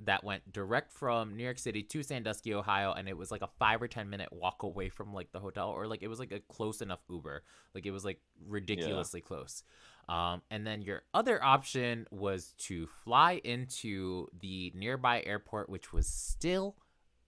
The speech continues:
Speaker 1: a two-hour drive away. Um, <laughs> so it was like you were, you were fighting the masses. And yes, you might be thinking, "Wow, West Coast people go to Colossal Prime too." I don't know how they do it.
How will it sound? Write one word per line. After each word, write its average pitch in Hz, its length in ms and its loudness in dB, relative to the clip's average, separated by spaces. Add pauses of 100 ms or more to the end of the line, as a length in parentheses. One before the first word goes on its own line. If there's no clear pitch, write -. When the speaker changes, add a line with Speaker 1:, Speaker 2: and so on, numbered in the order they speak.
Speaker 1:
a 120 40 -4
two-hour 92 360 -2
drive 78 200 -4
away. 64 180 -10 (480)
Um, 87 440 2 (400)
<laughs> - 460 -4
so 175 300 8
it 156 240 8
was 175 220 4
like 165 200 8
you 135 200 4
were, 160 260 6
you 120 220 2
were 151 160 4
fighting 135 460 0
the 123 100 -4
masses. 110 640 -4
And 98 480 -2
yes, 196 360 -2
you 110 80 -6
might 127 180 -4
be 143 100 -4
thinking, 151 440 -8
"Wow, 147 200 8
West 113 280 2
Coast 131 220 -4
people 104 240 -6
go 104 160 -2
to 101 80 -2
Colossal 101 400 0
Prime 98 280 -2
too." 120 280 -2 (300)
I 131 80 0
don't 101 260 0
know 87 100 -4
how 85 140 -6
they 71 140 -8
do 76 180 -10
it. 78 160 -8